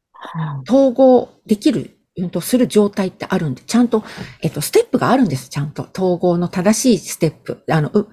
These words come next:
Speaker 2: 簡単にうまくいくステップっていうのがあるんです。で、そのステップに従って、
Speaker 1: うん。
Speaker 2: えっと、ただ言われてる手順を守るだけじゃないんです、それは。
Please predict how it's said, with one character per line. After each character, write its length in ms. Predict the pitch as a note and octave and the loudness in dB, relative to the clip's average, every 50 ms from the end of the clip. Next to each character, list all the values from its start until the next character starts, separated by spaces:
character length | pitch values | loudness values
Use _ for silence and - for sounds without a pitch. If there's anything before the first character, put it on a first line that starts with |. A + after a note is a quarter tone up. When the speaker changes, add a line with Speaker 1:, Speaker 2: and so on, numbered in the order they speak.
| - _ _ _ | -16 _ _ _
Speaker 2:
簡 260 | - - G#3 B3 C4 | -2 0 0 2 2
単 320 | - - B3 B3 A#3+ A#3 | 0 0 2 2 2 4
に 120 | A#3+ A#3+ G#3+ | 2 4 4
う 80 | B3 | 4
ま 140 | C4+ C4+ A#3 | 4 4 2
く 100 | - D#3 | 0 -2
い 100 | C#3 B2+ | -4 -4
く 100 | - D#3+ | -4 -8
ス 120 | C#3 - | -10 -6
テ 120 | - - F#3+ | -4 -6 -6
ッ 80 | F#3+ | -4
プ 100 | - - | -6 -10
っ 40 | D3 | -10
て 100 | - - | -6 -6
い 40 | C#3 | -6
う 20 | C#3 | -6
の 40 | C#3 | -6
が 120 | - - | -2 0
あ 80 | F#3 G3+ | 0 2
る 80 | E3+ | 0
ん 60 | C#3+ | 0
で 80 | A#2+ - | -4 -8
す。 180 | B2 - - - - _ _ - - - - - - | -10 -14 -18 -20 -20 _ _ -20 -20 -20 -20 -4 0
で、 160 | - A#3 A3 - - - - | 0 0 0 -2 -6 -20 -6
そ 160 | - - B3+ | 0 0 2
の 120 | C#4 D4+ D4+ | 2 2 -2
ス 100 | - - | -2 0
テ 100 | F4 G4 | 0 0
ッ 40 | |
プ 160 | G4 - - G3 | 0 0 0 0
に 120 | D#3+ D3+ | 0 -2
従 280 | - - - G3 G3 G3+ | -2 -2 -2 -2 0 0
っ 80 | G3 | -2
て、 500 | - _ _ - B3+ A3+ E3 - _ _ _ _ - | -4 _ _ 2 2 2 2 0 _ _ _ _ 2
Speaker 1:
う 180 | G#3 G#3+ F#3+ E3+ | 4 4 4 2
ん。 60 | D#3 | 0
Speaker 2:
え 40 | D#3 | -2
っ 60 | C#3+ | -4
と、 100 | D3+ D#3+ | -4 -2
た 120 | - C4+ | -2 0
だ 180 | B3+ G#3+ F3 - - | 0 0 0 0 2
言 120 | F3 G3 | 2 4
わ 100 | A3 A#3+ | 4 4
れ 100 | B3+ C4 | 4 2
て 120 | B3+ C4+ | 2 2
る 100 | C4 B3+ | 0 2
手 160 | B3 - C#4+ C4+ | 2 2 2 2
順 200 | - A#3 F#3+ D3+ | 4 4 2 4
を 60 | C#3 | 2
守 400 | C#3+ E3+ D#3 F#3+ A#3 A#3 F3+ D3 | 2 2 4 4 4 4 2 0
る 80 | - | -2
だ 120 | - F3 E3 | -4 -4 0
け 120 | - C4+ | 0 0
じ 80 | - F3+ | 2 2
ゃ 40 | C#3+ | 2
な 160 | E3+ G#3 G#3 | 2 0 0
い 40 | G#3 | 0
ん 80 | C#3 | -2
で 80 | C3+ C#3 | -4 -6
す、 180 | - - - | -6 -6 -8
そ 80 | C#3 - | -8 -8
れ 60 | - | -6
は。 180 | - D3+ D#3 | -6 -6 -8